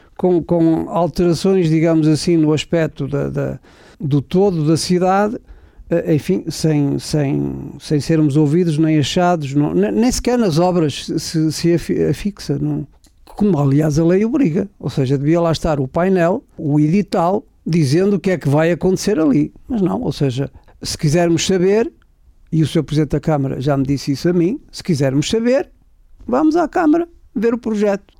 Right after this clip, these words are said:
pedir o projeto, ou seja, p-, passando aquela burocracia toda de, de, de, de, dos balcões da Câmara para ver o projeto, quando devia ser transparente.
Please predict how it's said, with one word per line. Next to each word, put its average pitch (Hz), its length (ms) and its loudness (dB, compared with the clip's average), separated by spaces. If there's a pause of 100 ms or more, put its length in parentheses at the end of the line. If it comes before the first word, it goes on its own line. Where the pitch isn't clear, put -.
pedir 165 220 0
o 135 40 -2
projeto, 147 640 -4 (140)
ou 131 80 -6
seja, 139 320 -4
p-, - 320 -14 (100)
passando 160 380 0
aquela 156 340 0
burocracia 151 680 0
toda 175 520 0 (520)
de, 151 100 -2
de, 147 520 2
de, 143 240 -2
de, 147 180 -6
dos 143 220 -2
balcões 151 440 0
da 151 140 0
Câmara 165 360 0
para 160 140 -4
ver 160 160 0
o 151 60 -4
projeto, 170 500 -4
quando 202 340 -2
devia 190 260 0
ser 220 160 -2
transparente. 294 600 -2